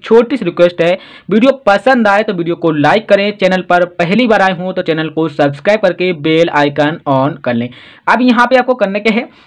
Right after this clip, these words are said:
अपने Android फ़ोन के अंदर सेटिंग ओपन करना है। सेटिंग ओपन करने के बाद यहाँ पे सर्च करना है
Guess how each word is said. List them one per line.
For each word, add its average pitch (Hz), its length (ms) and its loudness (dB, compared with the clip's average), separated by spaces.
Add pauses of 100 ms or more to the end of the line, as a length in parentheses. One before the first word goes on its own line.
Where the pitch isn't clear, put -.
(140)
अपने 254 440 0
Android 233 420 4
फ़ोन 233 320 2
के 233 120 2
अंदर 214 200 2
सेटिंग 214 460 -2
ओपन 214 200 0
करना 214 240 0
है। 254 160 -4 (400)
सेटिंग 233 280 2
ओपन 254 220 2
करने 247 260 0
के 247 120 -2
बाद 233 200 0
यहाँ 190 340 -2
पे 240 120 -2
सर्च 233 240 0
करना 226 200 0
है 226 100 2